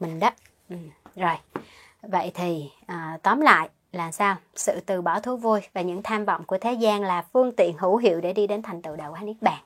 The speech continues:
Mình có thể tóm gọn lại. Chúng ta thấy từ nãy giờ mười sáu câu kệ của cô, nó không, cô đọc lên trong cái phẩm này, nó đều không có một nội dung <laughs> nhất quán theo cùng một chủ đề giống như hai mươi phẩm trước mình đã học. Nhưng nó cùng có chung một cái gì?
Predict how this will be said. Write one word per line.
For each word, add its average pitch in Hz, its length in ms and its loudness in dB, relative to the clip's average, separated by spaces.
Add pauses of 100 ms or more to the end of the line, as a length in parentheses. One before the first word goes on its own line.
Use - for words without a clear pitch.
(100)
Mình 175 120 -10
có 196 120 -14
thể 170 220 -12
tóm 233 240 -2
gọn 165 220 0
lại. 156 220 -4 (360)
Chúng 269 140 -4
ta 214 120 4
thấy 220 180 -4
từ 208 140 -2
nãy 180 180 -6
giờ 214 120 0
mười 175 200 -6
sáu 214 260 2
câu 220 160 4
kệ 170 300 0
của 185 220 -10
cô, 202 220 2
nó 202 140 -6
không, 220 280 0 (320)
cô 208 140 4
đọc 175 200 0
lên 196 180 -2
trong 196 120 -6
cái 220 180 -4
phẩm 196 200 0
này, 180 220 -2 (280)
nó 262 120 2
đều 226 200 6
không 214 220 0
có 240 100 -2
một 247 180 -2
nội 175 180 -2
dung 208 200 4 (180)
<laughs> - 160 -14
nhất 254 200 0
quán 240 220 6
theo 226 180 2
cùng 190 200 8
một 165 160 -2
chủ 202 160 0
đề 185 240 4
giống 196 200 -4
như 240 140 -2
hai 196 180 -4
mươi 202 220 0
phẩm 190 200 -2
trước 294 220 2
mình 190 140 -2
đã 165 100 0
học. 196 220 2 (340)
Nhưng 233 180 2
nó 247 120 2 (100)
cùng 185 360 2 (100)
có 220 340 2
chung 233 180 2
một 190 100 -4
cái 233 140 -2
gì? 208 120 -6